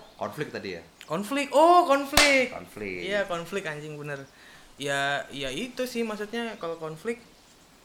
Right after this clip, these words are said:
Speaker 2: ya pasti ada, cuman ya udah tahu diri lah masing-masing lah.
Speaker 1: Mhm.
Speaker 2: Maksudnya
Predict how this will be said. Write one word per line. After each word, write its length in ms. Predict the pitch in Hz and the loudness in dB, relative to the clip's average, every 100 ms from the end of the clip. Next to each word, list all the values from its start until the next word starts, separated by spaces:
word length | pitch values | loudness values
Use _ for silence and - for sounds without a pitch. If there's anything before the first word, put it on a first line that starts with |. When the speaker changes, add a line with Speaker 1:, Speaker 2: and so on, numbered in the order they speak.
| _ _ _ _ _ | _ _ _ _ _
Speaker 2:
ya 240 | 127 139 135 131 131 127 - | -8 -4 -2 -2 -2 -4 -6
pasti 240 | 143 - | -8 -6
ada, 520 | 202 135 131 131 139 - | -4 -4 -2 -4 -6 -10
cuman 340 | 139 143 170 180 165 - | -14 -10 -10 -10 -14 -16
ya 300 | 131 127 127 | -10 -8 -8
udah 240 | 123 139 135 | -10 -10 -10
tahu 320 | 123 127 127 | -8 -10 -10
diri 260 | 143 135 | -12 -12
lah 160 | 151 220 | -10 -10
masing-masing 540 | 196 156 156 151 185 | -10 -12 -12 -12 -12
lah. 180 | 202 226 220 - - - _ - | -8 -8 -10 -20 -20 -20 _ -20
Speaker 1:
Mhm. 580 | - 107 120 117 110 110 | -16 -10 -8 -8 -10 -10
Speaker 2:
Maksudnya 540 | 110 - 107 160 175 | -10 -10 -8 -8 -8